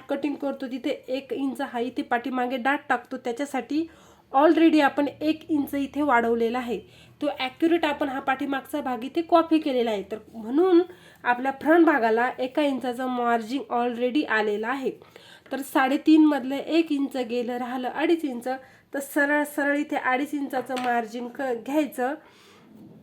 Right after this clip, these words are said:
बघा, अशा पद्धतीने सरळ जेवढं आपलं अडीच इंच उरलं तेवढं, आणि हा प्रिन्सेस कट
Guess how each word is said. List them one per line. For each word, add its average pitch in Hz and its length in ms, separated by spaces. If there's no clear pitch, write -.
बघा, 233 280
अशा 269 240
पद्धतीने 226 520
सरळ 262 340
जेवढं 247 340
आपलं 247 360
अडीच 233 280
इंच 247 180
उरलं 240 380
तेवढं, 247 220
आणि 247 240
हा 240 180
प्रिन्सेस 262 560
कट 294 200